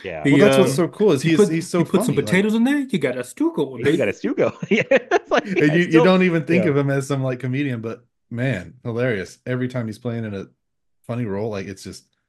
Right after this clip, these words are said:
Speaker 3: <laughs> he's perfect at it. So it,
Speaker 2: <laughs>
Speaker 3: it, it's really good. But yeah, I, I highly recommend, uh, you check out Happy Gilmore. Oh, but depending on how much, and listen, you're gonna love the Carl Weathers of it, whether or not you're an Adam Sandler fan or not.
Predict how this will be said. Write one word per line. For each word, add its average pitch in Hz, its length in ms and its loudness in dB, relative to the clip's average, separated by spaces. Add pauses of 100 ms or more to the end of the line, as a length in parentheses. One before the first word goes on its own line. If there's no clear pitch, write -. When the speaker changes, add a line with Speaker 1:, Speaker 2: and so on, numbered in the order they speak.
(140)
Speaker 3:
<laughs> - 420 -8
he's 107 180 -4
perfect 131 540 -4
at 107 200 -6
it. - 180 -10
So 107 220 -6
it, 120 200 -8
Speaker 2:
<laughs> 147 260 -14
Speaker 3:
it, 110 220 -8
it's 104 180 -8
really 92 160 -10
good. 87 160 -16
But 98 120 -12
yeah, 92 260 -12
I, 214 240 -2
I - 20 0
highly 160 220 4
recommend, 110 500 -2
uh, 92 200 -10
you 98 140 -12
check 95 260 -12
out 90 220 -12 (260)
Happy 101 180 -10
Gilmore. 160 180 0
Oh, 269 40 0
but 226 100 -6
depending 277 320 2
on 156 100 4
how 147 100 0
much, 135 220 -2 (760)
and 170 80 -6
listen, 139 240 -4
you're 131 120 0
gonna 180 180 0
love 147 220 2
the 123 60 -6
Carl 113 220 -2
Weathers 107 280 -6
of 98 100 -10
it, 101 60 -10
whether 107 260 -4
or 101 40 -4
not 98 220 -8
you're 95 120 -8
an 92 80 -8
Adam 90 180 -10
Sandler 95 320 -10
fan 90 180 -16
or 85 60 -16
not. 92 280 -14